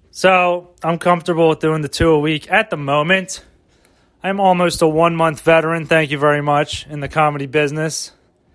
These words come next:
Not to brag. Um, what would that be? Next week? One month? There's something next week? I don't know.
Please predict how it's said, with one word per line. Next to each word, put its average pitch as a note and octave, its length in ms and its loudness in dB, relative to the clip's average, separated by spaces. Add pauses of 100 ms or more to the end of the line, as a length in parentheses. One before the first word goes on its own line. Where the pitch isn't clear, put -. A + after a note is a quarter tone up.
(340)
Not D#3 200 -2
to E3+ 100 -2
brag. F3+ 840 0 (2000)
Um, B2 840 -2 (460)
what F3 160 2
would F#3+ 120 4
that G#3 140 2
be? C3+ 80 -8
Next C3 260 -8
week? B3 260 -8
One B3 180 -8
month? E4+ 280 -12
There's G#3+ 300 -12
something E4 420 -10
next B3 260 -10
week? A4+ 460 -6
I E3 80 -8
don't E3 140 -6
know. A2 160 -8